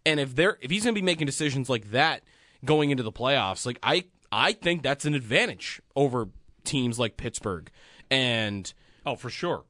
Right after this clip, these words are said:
Speaker 1: I mean, Baltimore even this year,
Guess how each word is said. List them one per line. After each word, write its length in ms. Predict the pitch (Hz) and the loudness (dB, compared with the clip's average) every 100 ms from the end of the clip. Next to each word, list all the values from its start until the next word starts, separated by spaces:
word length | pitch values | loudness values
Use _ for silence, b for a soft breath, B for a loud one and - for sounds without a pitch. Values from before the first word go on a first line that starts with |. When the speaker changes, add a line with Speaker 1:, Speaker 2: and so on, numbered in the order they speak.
| - | -2
Speaker 1:
I 120 | 139 | 0
mean, 240 | 151 143 131 | 2 0 -4
Baltimore 720 | 127 160 208 - 185 160 143 | 0 4 4 2 2 2 2
even 400 | 135 135 131 120 | -2 -2 0 2
this 200 | 127 - | 0 0
year, 340 | 127 113 104 | 0 2 0